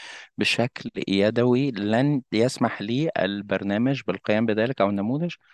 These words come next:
في بعض الحالات قد تكونوا قادرين على تعديل هذا، هذه العناصر، ولكن إذا ما غيرتم هذا، آه، آه،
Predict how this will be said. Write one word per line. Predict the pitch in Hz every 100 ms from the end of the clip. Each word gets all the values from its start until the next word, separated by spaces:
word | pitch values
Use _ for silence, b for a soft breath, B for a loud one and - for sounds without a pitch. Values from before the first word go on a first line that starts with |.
| b b _ _ _ - -
في | _ -
بعض | 101 107 110
الحالات | 104 - 104 107 156 - -
قد | 104
تكونوا | - 98 127 139 -
قادرين | 107 101 107 120 135 - _ _ _ _ _ _ _ _ _ _ _ _ -
على | 92 95 95
تعديل | 85 101 107 117 120
هذا، | 104 104 107 107 107 107
هذه | 104 101 101 113 120 117
العناصر، | 95 95 98 104 127 - 127
ولكن | 117 110 104
إذا | 107 110
ما | 110
غيرتم | 98 95 110 127 143 - 127 135 - _ _ _ _ -
هذا، | 110 95 110 110 - _ - - _ _ -
آه، | 175 - _ _ -
آه، | -